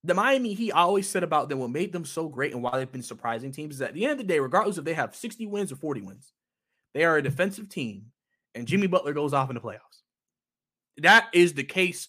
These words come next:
regardless of what's happening with that team. They will play defense, so you will get into ugly, grinded out games with them, and Jimmy Butler can go off.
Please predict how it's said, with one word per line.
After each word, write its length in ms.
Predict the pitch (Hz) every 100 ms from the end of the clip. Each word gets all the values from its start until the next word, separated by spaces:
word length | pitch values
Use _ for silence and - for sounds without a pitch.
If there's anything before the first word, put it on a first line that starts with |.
| _ _
regardless 760 | 139 170 151 180 185 143 127 -
of 60 |
what's 160 | 135 127
happening 320 | 139 120 120
with 100 | 104
that 140 | 98
team. 200 | - 98 - _ _ _ _ _
They 120 | - 156
will 120 | 135
play 300 | - 190 262
defense, 640 | 285 269 - 113 - - _ _ _ -
so 120 | 123
you 180 | 120 190
will 160 | 233
get 180 | 226 185
into 260 | 180 - -
ugly, 300 | 160 180 190
grinded 320 | 131 131 185
out 160 | 202 196
games 260 | 202 196
with 120 | 143 -
them, 220 | 101 101 _ _ _ _ _ _
and 240 | 135 170 165
Jimmy 160 | 156
Butler 220 | 147 131
can 100 | 123
go 140 | 113 98
off. 140 | -